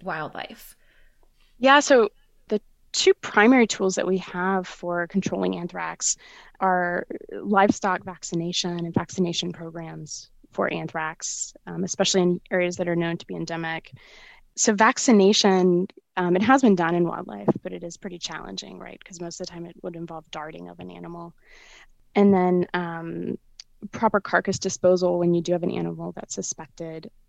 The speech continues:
Speaker 2: or confirmed, um, to have died of anthrax. The, the carcass disposal, so the recommendations are either to incinerate or burn a carcass.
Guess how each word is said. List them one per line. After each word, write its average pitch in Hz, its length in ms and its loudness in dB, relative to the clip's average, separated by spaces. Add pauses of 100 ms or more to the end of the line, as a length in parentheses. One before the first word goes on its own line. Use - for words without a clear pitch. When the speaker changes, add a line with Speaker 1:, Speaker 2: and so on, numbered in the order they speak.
(120)
Speaker 2:
or 170 120 -6
confirmed, 165 680 -4 (420)
um, 180 160 -2
to 180 100 0
have 170 80 0
died 170 240 -4
of - 100 -14
anthrax. - 800 -12 (400)
The, 185 560 2 (220)
the 196 100 0
carcass 262 420 2
disposal, 180 540 2
so 185 160 0
the 185 80 2
recommendations 185 760 0
are 180 60 -10
either 175 240 -8
to - 160 -10
incinerate 180 480 -4 (100)
or 180 60 -16
burn 165 480 -10
a 247 80 -16
carcass. - 640 -12